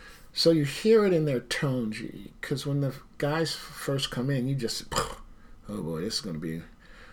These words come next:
and, you know, I take little side bets in my head, uh, <laughs> and you just watch them grow.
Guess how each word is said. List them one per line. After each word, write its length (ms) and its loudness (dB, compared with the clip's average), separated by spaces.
and, 380 -2
you 100 -2
know, 260 -2
I 80 -6
take 240 -4
little 160 2
side 340 -2
bets 240 -2
in 80 -2
my 140 -4
head, 300 -6
uh, 420 -4
<laughs> 520 -2
and 380 0
you 140 -2
just 220 4
watch 300 4
them 120 -2
grow. 580 0